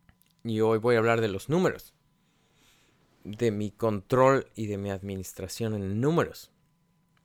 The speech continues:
Llámese ingreso y algunos otros récords más que son los que me, me tranquilizan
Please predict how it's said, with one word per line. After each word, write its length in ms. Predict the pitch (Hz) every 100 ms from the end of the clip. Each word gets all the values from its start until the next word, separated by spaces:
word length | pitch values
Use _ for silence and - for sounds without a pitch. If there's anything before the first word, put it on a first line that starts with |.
| _ _ _ _ _ - 98
Llámese 720 | 101 98 101 - - 98 92 -
ingreso 640 | 95 95 113 127 123 139 _ _ _ _ _ _ _ _ _ _ _ _ _ _ _
y 220 | 101 101
algunos 420 | 104 98 107 117 -
otros 240 | 110 110
récords 420 | 110 - 104 -
más 440 | 107 117 123 - _ _ _ _ _ _ _
que 120 | -
son 300 | 92 - 98
los 220 | 101 95 -
que 160 | 98
me, 400 | 92 92 92 - _ _ _ _ _ _ -
me 200 | 98 90
tranquilizan 840 | 92 92 - 98 95 - 101 110